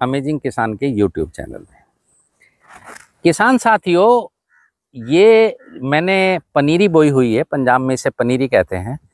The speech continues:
ये अठारह सौ सैंतालीस बीज है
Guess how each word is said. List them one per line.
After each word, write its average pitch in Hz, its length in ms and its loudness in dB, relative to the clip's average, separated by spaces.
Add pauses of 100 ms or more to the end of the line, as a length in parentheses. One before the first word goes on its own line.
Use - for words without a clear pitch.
(360)
ये 165 220 2
अठारह 160 540 -4
सौ 180 180 -6
सैंतालीस 147 600 -2
बीज 123 300 -2
है 98 320 -6